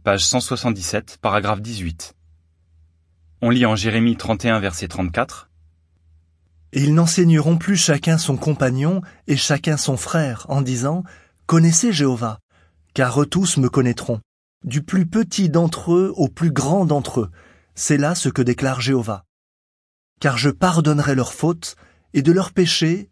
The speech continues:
Speaker 2: je ne me souviendrai plus.
Speaker 1: Recherchons des perles spirituelles. Durée de la partie, huit minutes. Pourquoi Jéhovah a-t-il demandé aux Juifs exilés de chercher la paix de Babylone,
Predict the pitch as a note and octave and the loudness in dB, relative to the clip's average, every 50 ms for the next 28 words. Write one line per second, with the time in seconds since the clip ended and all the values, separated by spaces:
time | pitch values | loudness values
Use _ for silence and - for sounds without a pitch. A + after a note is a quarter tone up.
0 | _ - B2 G#2+ C3+ C3+ C3+ C3+ C3 - - - E3 C#3 C#3+ C#3 B2+ B2 A#2 A2 | _ -6 -2 0 0 2 2 2 0 0 0 -2 -2 0 0 -2 -2 -2 -4 -6
1 | - - G2 E2 - - _ _ _ _ _ _ _ _ _ _ _ _ _ _ | -6 -8 -10 -10 -12 -16 _ _ _ _ _ _ _ _ _ _ _ _ _ _
2 | _ _ _ _ _ _ _ _ _ _ _ _ _ _ _ _ _ _ _ _ | _ _ _ _ _ _ _ _ _ _ _ _ _ _ _ _ _ _ _ _
3 | _ _ _ _ _ _ - B2+ - D#3 D#3 - - E3 - - F3+ E3 C#3 C3 | _ _ _ _ _ _ -6 -2 0 0 2 2 0 -2 0 0 0 2 2 2
4 | - D3+ D3+ D3 C3 A2+ - - C#3 C3+ C3 C#3 - - - G2 F2+ F2 E2 E2 | 2 2 0 0 0 -2 -2 -2 -2 -2 -2 -2 -2 -2 -2 0 0 -2 -4 -6
5 | E2 - _ _ _ _ _ _ _ _ _ _ A2+ G#2 A2 A2+ A2 B2 A2+ A2+ | -10 -16 _ _ _ _ _ _ _ _ _ _ -10 -6 -2 0 0 0 2 2
6 | G#2+ G#2 F2+ - G2+ - - - C#3 C3+ B2+ C3+ C3 A#2+ G#2+ G2 F2+ E2 E2 - | 2 2 0 -2 -4 -6 -6 -6 -4 -2 0 0 2 2 2 0 0 -2 -4 -10
7 | - - _ _ _ _ _ _ _ _ _ _ _ _ _ _ _ _ _ _ | -14 -16 _ _ _ _ _ _ _ _ _ _ _ _ _ _ _ _ _ _
8 | _ _ _ _ _ _ _ _ _ _ - D#3 - - G#3+ A3 E3+ D3 D3 C3 | _ _ _ _ _ _ _ _ _ _ -6 -6 -2 0 0 0 2 2 2 4
9 | A2+ B2+ D#3 E3 - C#3 B2 A#2 B2 C3 C#3 C#3+ C#3 C3 C3+ B2 A2+ G#2+ G2 A2 | 4 4 2 2 0 -2 -2 0 2 2 2 2 2 2 2 2 2 2 0 -4
10 | G2 E2+ A#2+ A#2 A2 A2+ A#2+ A#2 D#3+ F3 B2 A2+ G#2 - - - - E2+ - - | -6 -4 -4 -4 -2 -2 -2 0 0 0 0 0 -2 0 0 0 0 0 -2 -2
11 | F#3 E3+ B2 G2 E2 - D#3 A#2 A2 G2+ A2+ A#2 A2 G#2+ F#2+ G2 G#2 B2 D#3+ | 0 0 0 -2 -2 -2 -2 -2 0 0 0 0 0 0 0 0 0 0 -2